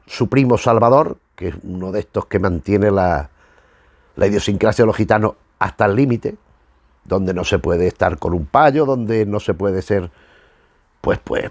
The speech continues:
pues pecaminos-, no pecaminosa, pero que no se puede ser, pues, pues, promiscua ni nada, y bueno. Y esto, pues, conlleva el desenlace, el, la,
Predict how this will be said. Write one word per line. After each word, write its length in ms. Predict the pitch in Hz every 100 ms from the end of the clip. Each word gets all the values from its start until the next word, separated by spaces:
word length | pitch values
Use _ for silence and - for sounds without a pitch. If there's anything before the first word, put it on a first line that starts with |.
| -
pues 160 | - 98
pecaminos-, 520 | - - 98 120 110
no 160 | 147
pecaminosa, 600 | 156 - 98 120 185 165
pero 160 | 113 104
que 80 | 98
no 100 | 117
se 120 | 127
puede 160 | 117 120
ser, 240 | 127 104 101 _ _
pues, 140 | - -
pues, 240 | 71 - -
promiscua 480 | - - 160 - 120
ni 100 | 113
nada, 240 | 151 147
y 40 | 143
bueno. 220 | - - _ _ _ _ _ _ -
Y 80 | 104
esto, 220 | - 113
pues, 120 | 110
conlleva 480 | - 92 101 98 95
el 160 | 90
desenlace, 580 | 90 95 117 123 - - -
el, 300 | 117 110 104
la, 300 | 110 135